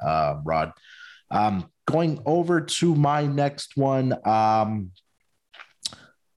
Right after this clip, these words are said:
let's go to that Saints and Bills game, and I will give you this. You know, I love my longest completion, um,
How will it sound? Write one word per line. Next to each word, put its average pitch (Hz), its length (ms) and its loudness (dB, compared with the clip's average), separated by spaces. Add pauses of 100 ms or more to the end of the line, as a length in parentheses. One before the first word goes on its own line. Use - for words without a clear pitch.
(160)
let's 156 220 -2
go 160 240 2
to 156 200 -2
that 131 260 0
Saints 120 560 -2
and 107 340 0
Bills 110 320 0
game, 107 300 0
and 98 80 2
I 104 100 2
will 113 160 2
give 107 240 0
you 101 160 2
this. 92 320 -2
You 101 60 0
know, 107 120 2
I 95 140 2
love 98 300 0
my 95 100 0
longest 92 460 -2
completion, 92 640 -2
um, 85 720 -2